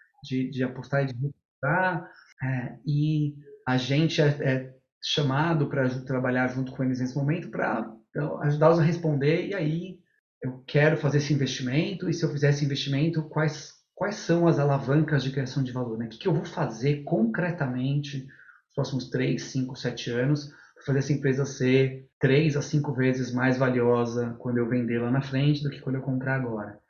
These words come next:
Que é mais ou menos esse, esse o alvo de rentabilidade que os, que os fundos têm com as empresas, com, com os investidores deles, né?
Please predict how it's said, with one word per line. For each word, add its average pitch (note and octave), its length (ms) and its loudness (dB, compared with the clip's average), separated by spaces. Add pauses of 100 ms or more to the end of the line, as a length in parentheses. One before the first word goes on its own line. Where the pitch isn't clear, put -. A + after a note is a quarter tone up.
Que D3 80 2
é C#3 40 6
mais C#3 440 4
ou C#3+ 80 6
menos C3 380 2
esse, B2+ 500 -4
esse B2+ 380 -6 (340)
o B2+ 160 -2
alvo A#2 320 0
de A2+ 140 -6
rentabilidade A#2 760 -4
que - 180 -12
os, A#2 440 -10
que B2 80 -8
os A2+ 120 -10
fundos B2+ 340 -2
têm C#3+ 320 2 (480)
com C#3 200 4
as D3 100 6
empresas, C3 580 2
com, C#3+ 420 6
com D#3+ 180 6
os E3+ 80 4
investidores E3+ 460 6
deles, B2 340 4
né? D3+ 160 -6